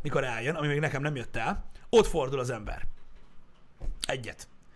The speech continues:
És így teljesen ilyen, már négy órákat alszik csak, mármint ő. És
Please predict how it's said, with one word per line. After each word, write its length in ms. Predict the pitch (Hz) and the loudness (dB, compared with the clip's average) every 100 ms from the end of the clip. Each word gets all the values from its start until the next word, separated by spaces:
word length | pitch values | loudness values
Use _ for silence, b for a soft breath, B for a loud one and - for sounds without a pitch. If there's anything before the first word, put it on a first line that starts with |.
| b | b
És 60 | - | -8
így 100 | 151 | 0
teljesen 460 | 220 180 143 156 139 | 2 2 0 0 -2
ilyen, 200 | 127 131 | -4 -2
már 120 | 135 | -2
négy 220 | 156 139 | 0 0
órákat 320 | 131 117 117 | -2 -2 -2
alszik 260 | 113 - 107 | -2 -6 -6
csak, 300 | - 107 - - | -6 -6 -8 -8
mármint 220 | 135 143 101 | -4 -4 -4
ő. 220 | 110 - B B B B | -8 -8 B B B B
És 180 | 165 | -2